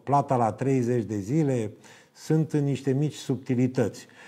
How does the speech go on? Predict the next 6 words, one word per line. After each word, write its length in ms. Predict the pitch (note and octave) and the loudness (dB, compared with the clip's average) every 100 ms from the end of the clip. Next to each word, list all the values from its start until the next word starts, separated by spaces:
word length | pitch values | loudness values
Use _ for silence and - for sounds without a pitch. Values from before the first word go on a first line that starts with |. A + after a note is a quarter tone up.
| - | -16
Înțelegerea 720 | - B2 B2+ C3 D#3+ F3+ E3+ | -6 -4 0 2 4 4 4
principiilor 720 | - C3+ C3+ B2 F3+ F3+ E3+ C#3+ | 2 -2 -2 -2 0 2 4 2
finanțării 600 | C#3+ C#3 B2 A#2+ E3 D#3+ | 0 0 0 2 2 4
bazate 480 | B2+ A2 D3+ D#3 | 2 2 2 0
pe 200 | D3 C3+ | -2 -2
caz. 520 | B2+ D#3+ D3 F2 - | 0 2 2 0 -10